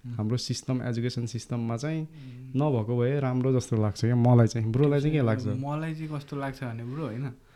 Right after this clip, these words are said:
Speaker 1: जस्तै तिमी, अब हामी त एकदम, मैले भनिहालेँ नि ब्रो, तिमी टियुको सरकारी क्याम्पसमा इन्जिनियरिङ पढ्न पाएको छौ भने
Speaker 2: उम्।
Speaker 1: you are very privileged के, किनभने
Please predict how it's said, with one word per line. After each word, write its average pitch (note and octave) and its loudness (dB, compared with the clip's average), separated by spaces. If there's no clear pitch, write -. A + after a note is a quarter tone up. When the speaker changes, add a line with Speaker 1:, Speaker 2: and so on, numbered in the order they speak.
Speaker 1:
जस्तै C#3 -6
तिमी, C#3+ -4
अब C3 -4
हामी B2 -2
त D3 -6
एकदम, D3 -2
मैले C3 -4
भनिहालेँ B2 -4
नि A2 -10
ब्रो, G#2+ -12
तिमी - -8
टियुको C#3 -6
सरकारी C3 -6
क्याम्पसमा C3 -8
इन्जिनियरिङ B2 -6
पढ्न A#2 -12
पाएको A#2 -10
छौ A2+ -12
भने A#2+ -10
Speaker 2:
उम्। A2 -12
Speaker 1:
you C3 -2
are A#2+ -2
very C3 0
privileged A#2+ -2
के, B2+ -8
किनभने A#2+ -10